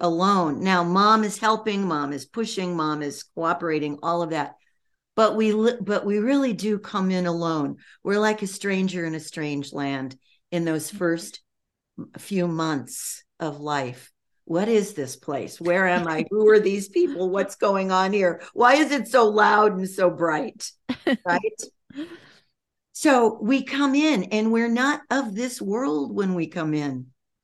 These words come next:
Speaker 1: We're of, we're from somewhere else. You know, we're from the transcendent, whatever that is. We come in from the field, I like to think,
Speaker 2: <laughs>
Speaker 1: from the quantum field, the
Speaker 2: Yeah.
Speaker 1: field of all,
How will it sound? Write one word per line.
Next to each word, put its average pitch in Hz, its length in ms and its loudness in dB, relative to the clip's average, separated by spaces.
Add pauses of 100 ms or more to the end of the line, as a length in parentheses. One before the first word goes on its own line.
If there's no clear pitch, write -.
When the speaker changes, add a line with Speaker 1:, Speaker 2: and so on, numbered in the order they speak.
(400)
Speaker 1:
We're 247 240 2
of, 226 180 -8
we're 254 240 -2
from 240 320 0
somewhere 254 540 0
else. - 460 -2 (680)
You 226 140 0
know, 208 200 2
we're 220 200 2
from 233 560 -2
the 214 100 0
transcendent, 214 1120 -2 (560)
whatever 214 340 2
that 202 240 0
is. 220 360 -2 (300)
We 196 120 -4
come 208 240 0
in 233 160 2
from 226 160 -4
the 214 100 0
field, 214 460 -2
I 143 180 -2
like 135 280 -6
to 143 120 -12
think, 127 300 -12 (200)
Speaker 2:
<laughs> - 380 -4
Speaker 1:
from 190 160 -2
the 190 60 0
quantum 220 500 2
field, 220 480 -2 (180)
the 190 60 -6
Speaker 2:
Yeah. 190 80 -8
Speaker 1:
field 233 300 0
of 233 100 0 (180)
all, 233 480 4